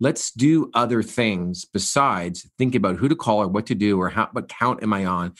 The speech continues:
And that's why silent meditation is so different than a walking meditation or, or a guided meditation or even a Kundalini or energy meditation. Silent meditation is an entirely different ball of wax.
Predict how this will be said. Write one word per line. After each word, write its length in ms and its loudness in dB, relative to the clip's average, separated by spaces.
And 120 2
that's 280 0
why 100 2
silent 380 0
meditation 580 -2
is 240 0
so 160 2
different 540 -2
than 240 0
a 80 2
walking 380 2
meditation 640 0
or, 460 -2
or 120 2
a 80 0
guided 340 0
meditation 720 0
or 80 2
even 220 4
a 60 2
Kundalini 720 2
or 220 0
energy 340 2
meditation. 640 -2
Silent 460 0
meditation 640 0
is 180 0
an 80 2
entirely 560 0
different 320 -6
ball 180 -6
of 60 -8
wax. 340 -14